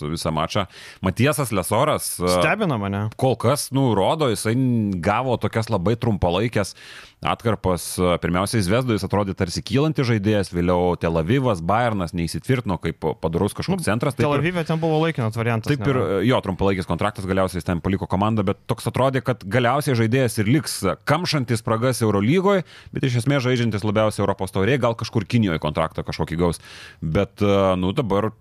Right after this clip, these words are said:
Speaker 1: panašu, kad įrodinėja Lesoras, kad gali žaisti Eurolygoj, net ir labai rimtas minutes, labai rimtom rolėm. Kiek, dvidešimties naudingumo balų vidurkis, kažkas tokio,
Speaker 2: Taip.
Speaker 1: nu, fantastiškai.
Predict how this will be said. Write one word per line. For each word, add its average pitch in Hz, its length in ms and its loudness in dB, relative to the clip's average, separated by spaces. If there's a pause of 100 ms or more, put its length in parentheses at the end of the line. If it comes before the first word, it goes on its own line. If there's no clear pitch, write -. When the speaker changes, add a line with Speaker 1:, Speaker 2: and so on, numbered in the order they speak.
(120)
Speaker 1:
panašu, - 340 -2
kad 101 160 -2
įrodinėja 90 500 0
Lesoras, 85 400 -2
kad 85 140 -4
gali 90 260 0
žaisti 90 400 -2
Eurolygoj, 87 500 0
net 82 200 -2
ir 80 60 0
labai 80 280 2
rimtas - 260 -2
minutes, 87 340 -2
labai 85 200 0
rimtom 85 280 0
rolėm. 90 540 0 (840)
Kiek, 78 240 -2
dvidešimties 117 880 -2
naudingumo 113 440 0
balų 117 280 2
vidurkis, 113 380 0
kažkas - 260 -8
tokio, 98 320 -2
Speaker 2:
Taip. 82 80 -2
Speaker 1:
nu, 85 140 -2
fantastiškai. 90 580 -4